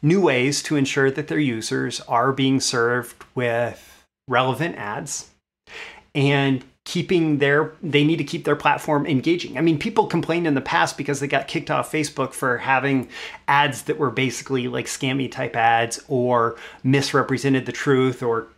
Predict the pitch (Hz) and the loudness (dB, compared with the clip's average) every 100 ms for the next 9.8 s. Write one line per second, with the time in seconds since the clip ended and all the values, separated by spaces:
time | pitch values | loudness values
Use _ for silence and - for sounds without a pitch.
0 | - - - - 139 113 123 123 110 117 | -4 -4 -4 -2 0 2 2 2 2 4
1 | 127 123 123 117 127 123 127 - - - | 2 2 0 0 2 2 0 -2 -12 -6
2 | - 196 202 220 - 147 - 147 202 190 | 0 2 4 0 2 -4 0 4 4 4
3 | 123 120 - 147 - - _ _ - 202 | 0 -4 -2 0 0 -6 _ _ -4 -2
4 | 208 190 170 - 156 - 147 143 135 - | 2 2 2 0 0 2 2 2 0 -2
5 | 131 127 - 123 120 117 - 120 - 143 | -2 -2 -6 -4 -2 -4 -8 -10 -4 -4
6 | 143 214 202 127 113 - _ _ _ - | 0 2 2 0 -6 -16 _ _ _ -20
7 | _ - 156 160 147 147 151 151 175 175 | _ 0 4 4 4 0 -4 -2 -2 -2
8 | - 135 139 143 - 139 - 139 - 147 | -2 0 0 0 -2 -6 -6 -6 0 0
9 | 131 135 131 127 202 180 127 | 2 0 0 0 2 4 2